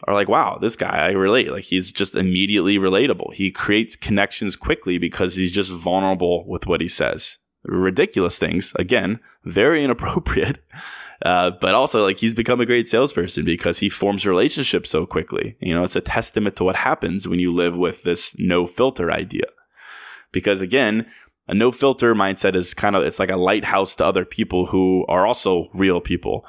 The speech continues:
They're drawn to that. You know, and again, those are the kind of people that I wanna hang out with.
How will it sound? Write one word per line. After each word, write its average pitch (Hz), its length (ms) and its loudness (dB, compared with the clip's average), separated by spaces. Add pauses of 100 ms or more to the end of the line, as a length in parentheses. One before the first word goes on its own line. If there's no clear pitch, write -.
(120)
They're 92 120 0
drawn 95 400 2
to - 120 -6
that. - 340 -4 (460)
You - 100 -4
know, 76 80 0
and 85 200 0
again, 90 400 0 (100)
those 98 160 2
are 95 80 -2
the - 20 -2
kind 87 160 -2
of 87 80 -10
people 85 240 -4
that 80 100 0
I 82 80 2
wanna - 200 -2
hang - 180 -6
out - 160 -4
with. - 240 -12